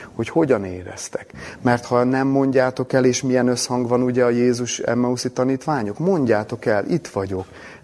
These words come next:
meséljétek el, hogy mi történt, mindenre kíváncsi vagyok, mindenre. Mindenre. Nincs olyan, amit szégyelni kellene. Nincs olyan, amivel nem jöhettek hozzám, amit nem mondhattok el.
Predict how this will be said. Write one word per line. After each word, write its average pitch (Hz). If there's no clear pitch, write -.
meséljétek 120
el, 113
hogy 117
mi 127
történt, 120
mindenre 143
kíváncsi 101
vagyok, 104
mindenre. 127
Mindenre. 110
Nincs 156
olyan, 117
amit 107
szégyelni 92
kellene. -
Nincs 151
olyan, 110
amivel 110
nem 123
jöhettek 98
hozzám, 101
amit 107
nem 127
mondhattok 98
el. 98